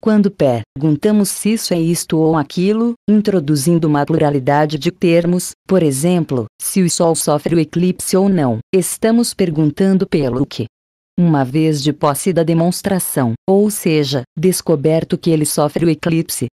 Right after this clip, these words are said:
nossa investigação estará concluída com a questão respondida.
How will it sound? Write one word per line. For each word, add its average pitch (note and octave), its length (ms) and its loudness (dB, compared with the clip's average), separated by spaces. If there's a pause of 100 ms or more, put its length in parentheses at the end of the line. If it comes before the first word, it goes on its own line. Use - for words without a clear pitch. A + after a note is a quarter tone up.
nossa F#3 280 0
investigação E3 960 0
estará D#3+ 560 0
concluída F3+ 680 0
com F3+ 180 0
a D3+ 80 -2
questão D3+ 460 -2
respondida. C#3+ 880 -2